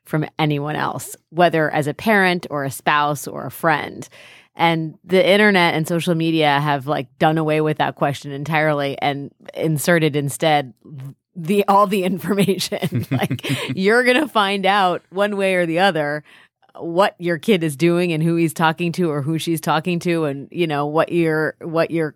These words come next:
aunt thinks about Bernie Sanders. This is just <laughs> the kind of the way things are now. I just sort of feel a little bit like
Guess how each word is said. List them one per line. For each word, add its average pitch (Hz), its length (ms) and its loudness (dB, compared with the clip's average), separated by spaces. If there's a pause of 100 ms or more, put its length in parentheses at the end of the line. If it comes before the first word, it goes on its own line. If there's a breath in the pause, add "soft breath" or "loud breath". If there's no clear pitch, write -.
aunt 165 300 0
thinks 170 380 -4
about 156 320 2
Bernie 160 280 0
Sanders. 160 640 -2 (300 loud breath)
This 185 220 2
is 190 160 -4
just 175 280 -2
<laughs> - 40 -20
the 180 100 -6
kind 180 280 0
of 151 160 -8
the 175 100 0
way 180 260 4
things 175 400 0
are 190 240 6
now. 139 380 0
I 214 180 2
just 226 220 -6 (260)
sort 233 280 0
of 202 100 2
feel 175 260 2
a 156 40 0
little 180 180 0
bit 165 180 2
like 147 420 -2